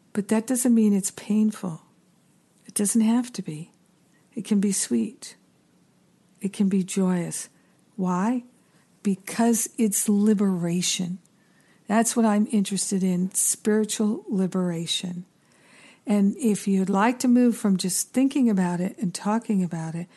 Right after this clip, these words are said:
to actually doing it, consider joining one of my programs. Stop Playing Small Retreat starts September tenth. Finding Freedom from Fear Boot Camp starts October third.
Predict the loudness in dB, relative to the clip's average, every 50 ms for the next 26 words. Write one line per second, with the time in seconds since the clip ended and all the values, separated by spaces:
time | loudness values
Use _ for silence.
0 | _ _ _ _ -14 -8 -4 -2 -2 -2 -2 -4 -2 -2 0 0 0 -2 -2 -2
1 | 0 2 2 2 2 0 -2 -6 -8 -12 -12 _ _ _ _ _ _ _ _ -8
2 | -2 0 0 2 2 0 -2 0 0 0 2 2 2 2 2 0 0 -2 -4 -6
3 | -4 -2 0 0 0 2 2 0 0 -2 -2 -2 -2 -2 -2 -2 -2 -2 -4 -4
4 | -6 -8 -8 -6 -6 -8 -8 -10 -10 -12 -12 -14 -16 -16 _ -20 -20 -20 -20 -20
5 | _ _ _ _ _ _ _ -10 -4 0 2 2 2 2 0 0 2 2 4 2
6 | 2 2 2 4 4 4 4 4 2 0 -2 -2 -2 -2 -2 -2 -2 -2 -2 -2
7 | -2 -2 -4 -4 -4 -4 -4 -2 -2 0 0 0 -2 -2 -4 -4 -2 -2 -2 -4
8 | -6 -12 _ -20 -20 -20 -20 _ _ _ -2 0 2 4 4 4 4 4 4 2
9 | 0 0 0 2 4 4 2 2 2 0 0 0 -2 -2 0 0 2 2 0 0
10 | 0 0 0 0 0 -4 -4 -4 -4 -4 -4 -6 -6 -4 -2 -2 -2 -2 -2 -4
11 | -4 -6 -6 -6 -4 -4 -2 -2 -2 -2 -4 -2 -2 0 2 2 2 0 -2